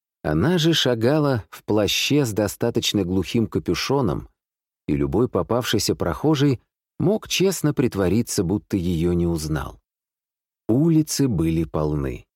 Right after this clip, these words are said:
Всё в Китамаре красочно вырядилось ко дню урожая. Не только дворцовый холм с зелёной горкой — но и камнерядье с коптильней,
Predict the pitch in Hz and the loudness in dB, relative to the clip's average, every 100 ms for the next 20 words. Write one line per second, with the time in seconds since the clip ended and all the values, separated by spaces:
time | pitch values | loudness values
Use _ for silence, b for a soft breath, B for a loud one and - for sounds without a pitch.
0 | _ _ _ _ _ - - 117 123 - | _ _ _ _ _ -6 0 2 0 -2
1 | 113 101 101 131 120 - 104 123 - 107 | 0 2 2 2 0 0 0 0 0 -2
2 | - 98 85 123 135 113 113 104 - 98 | 0 2 2 2 2 2 2 2 0 -2
3 | 80 92 98 92 92 87 82 62 - - | 0 0 2 2 0 0 -4 -4 -10 -18
4 | _ _ _ _ _ _ 143 160 156 - | _ _ _ _ _ _ -2 -2 0 0
5 | 135 147 - 131 117 117 - 123 110 110 | 2 2 0 0 2 0 0 0 2 2
6 | - 110 113 98 78 71 92 98 101 90 | 2 2 4 4 2 0 2 2 2 0
7 | 92 92 - 82 71 - _ _ _ 73 | 0 0 -2 -4 -6 -10 _ _ _ -2
8 | 95 120 - 117 113 104 104 127 107 107 | 0 0 0 2 4 4 2 2 0 0
9 | - 71 - - 110 131 110 104 | 0 -4 -6 -4 0 2 2 0